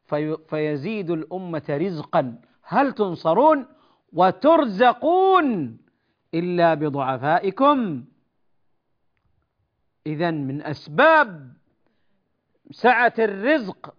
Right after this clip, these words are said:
وقوة الاقتصاد أن تحفظ حقوق الضعفاء، أن تحفظ كرامتهم، أن تحفظ حقوقهم، ألا ينتقصوا،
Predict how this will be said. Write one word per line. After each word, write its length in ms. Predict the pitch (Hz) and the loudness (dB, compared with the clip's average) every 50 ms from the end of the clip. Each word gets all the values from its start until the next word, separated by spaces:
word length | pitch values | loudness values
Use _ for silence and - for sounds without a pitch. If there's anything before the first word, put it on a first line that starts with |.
| _ _ | _ _
وقوة 540 | - 147 143 - 240 302 320 311 302 269 254 254 | -8 -6 0 2 4 4 6 6 4 4 4 2
الاقتصاد 1000 | 247 226 233 233 - _ - 240 190 - 240 262 285 302 302 311 311 294 240 - _ _ _ _ _ - | 2 2 0 0 -2 _ -6 -4 0 4 4 6 8 8 8 8 6 4 0 -8 _ _ _ _ _ -12
أن 260 | 185 202 208 196 - | -12 -10 -12 -12 -6
تحفظ 760 | - 339 311 220 - 175 _ - 285 320 330 285 247 196 156 131 _ _ _ _ _ _ _ _ _ _ | -4 -4 -2 -4 -6 -14 _ 0 2 4 4 2 0 -10 -16 -20 _ _ _ _ _ _ _ _ _ _
حقوق 440 | - 175 170 - 233 220 - - | -10 -8 -4 0 -2 -2 -2 -4
الضعفاء، 600 | 190 165 147 143 151 135 143 139 123 143 123 - _ _ _ _ _ _ _ _ _ _ _ _ _ _ _ _ _ _ - - | -8 -8 -6 -4 -2 0 0 0 0 -2 -4 -4 _ _ _ _ _ _ _ _ _ _ _ _ _ _ _ _ _ _ -12 -10
أن 180 | 147 156 151 | -8 -6 -2
تحفظ 400 | 151 302 262 240 175 240 254 196 | 0 0 0 0 0 -2 -2 -2
كرامتهم، 800 | 175 - 240 247 247 240 240 240 277 262 269 233 190 156 123 110 - _ _ _ _ - 156 | 0 0 4 4 4 4 4 2 0 0 0 -4 -4 -6 -8 -10 -16 _ _ _ _ -12 -10
أن 140 | 165 170 | -10 -4
تحفظ 400 | - 294 285 240 190 240 262 233 - | 2 2 2 2 4 0 0 0 0
حقوقهم، 640 | 233 226 - 294 311 294 - - 233 185 143 113 - _ _ _ _ _ - | -2 0 2 4 4 4 4 4 2 2 2 -4 -10 _ _ _ _ _ 2
ألا 360 | 294 339 339 320 311 320 302 | 2 2 4 4 2 2 2
ينتقصوا، 720 | 277 254 233 214 - - 220 220 - 196 175 - - 123 | 0 -4 -6 -6 -2 -2 -2 -2 -2 -6 -6 -8 -12 -10